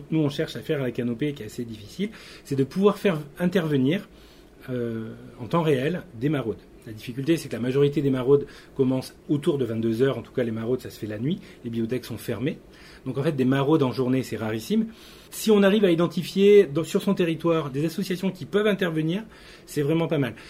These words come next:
Sinon, bien sûr, il faut pouvoir orienter. L'idée, bien sûr, parce que il y aura une grande frustration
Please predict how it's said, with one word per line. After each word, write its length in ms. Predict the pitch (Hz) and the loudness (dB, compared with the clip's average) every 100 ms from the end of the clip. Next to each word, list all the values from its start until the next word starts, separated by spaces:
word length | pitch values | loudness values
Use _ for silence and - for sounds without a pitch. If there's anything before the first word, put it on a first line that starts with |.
| - | -10
Sinon, 280 | - 196 | 2 4
bien 160 | 180 160 | 4 2
sûr, 280 | - 220 220 | 0 -2 -2
il 60 | 156 | -2
faut 100 | - | -4
pouvoir 380 | 139 170 196 196 | 0 2 2 2
orienter. 420 | 170 170 170 151 117 - - | -4 -2 0 -2 -4 -6 -8
L'idée, 200 | 160 233 | -2 0
bien 180 | 185 175 | 0 -2
sûr, 300 | - 254 226 - - - | -2 -4 -4 -12 -18 -6
parce 140 | 160 | 2
que 240 | 233 233 - - - - | 4 4 2 -12 -20 -2
il 60 | 185 | 4
y 80 | |
aura 140 | 202 214 | 6 6
une 80 | 202 | 4
grande 220 | 180 214 | 4 2
frustration 680 | - 185 - 165 - 123 | 0 -6 -2 -4 -2 -4